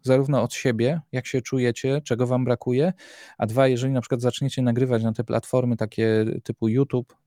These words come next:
TikTok też, ale, ale YouTube przede wszystkim, to dostaniecie gigantyczną bazę wiedzy, jeżeli chodzi o statystyki. Tam są wykresy, które pokazują na przykład, w której sekundzie widzowie odchodzą i dlaczego odchodzą, możecie się zastanowić.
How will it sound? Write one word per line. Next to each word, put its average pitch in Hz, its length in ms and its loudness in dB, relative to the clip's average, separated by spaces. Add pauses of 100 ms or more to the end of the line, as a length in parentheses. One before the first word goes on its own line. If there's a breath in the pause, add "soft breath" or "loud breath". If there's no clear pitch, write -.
TikTok - 360 -6
też, 120 240 -2
ale, 117 360 -2
ale 120 160 0
YouTube 131 320 -2
przede 123 240 -4
wszystkim, 143 460 -2 (500 loud breath)
to 123 100 -4 (180)
dostaniecie 139 540 0
gigantyczną 131 840 -2
bazę 123 380 2
wiedzy, 127 280 0
jeżeli 120 220 -2
chodzi 120 200 -2
o 113 60 2
statystyki. - 800 -4 (140)
Tam 143 200 0
są 139 200 0
wykresy, 143 720 2
które 139 260 -2
pokazują 139 440 0
na 135 100 0
przykład, - 200 -6
w - 80 -20
której 151 300 2
sekundzie 143 440 0
widzowie 131 420 2
odchodzą 107 460 0
i 113 40 -2
dlaczego 123 440 0
odchodzą, 110 380 0
możecie 107 360 -2
się 110 140 -6
zastanowić. 104 440 -4